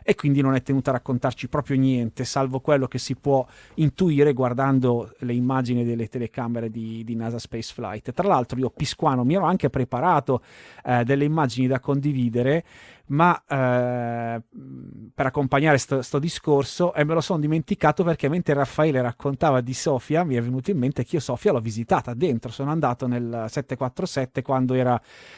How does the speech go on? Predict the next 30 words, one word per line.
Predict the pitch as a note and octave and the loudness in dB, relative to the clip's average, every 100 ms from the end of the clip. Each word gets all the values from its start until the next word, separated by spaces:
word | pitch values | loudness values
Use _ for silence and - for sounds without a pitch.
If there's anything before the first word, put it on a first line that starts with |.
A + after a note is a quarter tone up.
| - | -8
eh, | - A#2+ | -2 0
disponibile, | C3+ - D#3 D#3 D#3 C3+ C3 B2 - - - - - | 0 0 2 4 2 4 4 4 0 -8 -20 -20 -6
ehm, | C3 A#2+ A#2 A2+ A2+ G#2+ A2 A2 A#2 | -2 0 0 0 -2 -4 -4 -2 0
in | D3+ D3 | 0 2
uno | E3+ | 2
degli | C3+ C#3+ | 2 2
open | C#3+ D3 C#3 | 2 2 2
day | D3+ B2+ | 2 2
di | C3 | 2
estec, | C3 - - C#3 C#3 | 2 0 -4 -4 -4
che | - | -4
è | |
il | B2 | -4
centro | - C3 C3+ | -4 -2 -2
dell'esa | A#2+ B2 B2 B2+ A#2+ B2 A#2+ | -2 -2 0 0 2 0 0
in | A#2 C#3 | 2 2
Olanda, | F3 B2 B2 D3 E3+ F3 - | 2 0 0 2 2 0 -8
eh, | C3+ B2 | -6 -6
s-, | - - | -8 -8
mm, | A#2+ A2 A2 A2 A2 A2 G#2+ G#2+ A2 - - _ _ | -4 -4 -6 -8 -10 -10 -12 -12 -12 -14 -18 _ _
no, | - A#2+ - | -4 -4 -4
scusate, | - C3 A#2 B2+ | -2 0 0 0
questo | E3 D#3 D3+ | 0 0 2
non | C#3+ | 2
era | C#3+ | 4
l'estec, | D#3 D#3+ F3+ - | 2 2 -2 0
era | E3+ D3+ D3+ D3 - | 2 2 2 0 -2
all'aeroporto | B2+ B2+ B2+ B2+ C3 C3+ C3 - D#3 F#3 F#3 D#3+ | -2 0 -2 -2 -2 -2 -4 0 2 2 -2 -4
di | C3 | -4
Bonn, | A#2 B2+ B2 C#3 E3 | -2 0 2 0 0